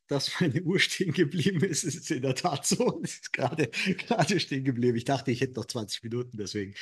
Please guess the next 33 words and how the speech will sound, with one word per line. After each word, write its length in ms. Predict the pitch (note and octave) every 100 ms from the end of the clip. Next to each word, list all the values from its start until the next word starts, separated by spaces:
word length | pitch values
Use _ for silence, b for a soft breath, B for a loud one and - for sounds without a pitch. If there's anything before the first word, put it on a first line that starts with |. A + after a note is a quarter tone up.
| - _ _ -
ähm, 420 | C3 C3+ C3 A#2+ B B B
bin 160 | C#3 C#3+
ich 80 | C3
etwas 240 | D3 C#3+
später 340 | - E3 E3
dran, 360 | D3+ C#3+ E3+ G#3
aber 260 | D#3+ D#3 D3
so 100 | D3
ist 120 | C#3
es 160 | C3 C3
halt, 240 | G2+ G2
ja. 220 | A2+ A#2
Also 260 | C3+ B2 B2+
manchmal, 340 | C3 B2+ B2+
wenn 120 | B2
man, 200 | A#2+ G#2 - _ _ -
äh, 240 | B2 A#2
auf, 340 | A#2+ B2 A2+ D3+
äh, 160 | -
Technik 400 | - F#3+ G3+ F3
setzt, 380 | E3+ E3+ - -
äh, 240 | D3 C#3+
ist 140 | D3 -
nicht 140 | C3
immer 180 | D#3+ C#3+
alles 280 | A2+ A#2+ -
gut, 240 | G3+ D4
aber 320 | - E3+ F#3+ G#3
es 120 | -
funktioniert 500 | G3 E3+ F3 E3+ F3
ja 80 | C3
hier 320 | A#2+ F#3+ A#3+
alles 340 | G#3 G3+ F#3+